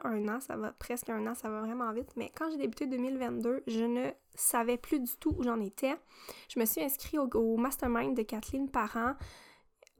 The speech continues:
<clears throat> et je me rappelle qu'à ce moment-là, je n-, voulais, je ne savais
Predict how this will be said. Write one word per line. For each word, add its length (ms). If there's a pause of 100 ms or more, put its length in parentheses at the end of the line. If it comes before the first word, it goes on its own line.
(180)
<clears throat> 360
et 320
je 100
me 80
rappelle 240
qu'à 140
ce 140
moment-là, 460
je 300
n-, 240 (160)
voulais, 560
je 100
ne 120
savais 280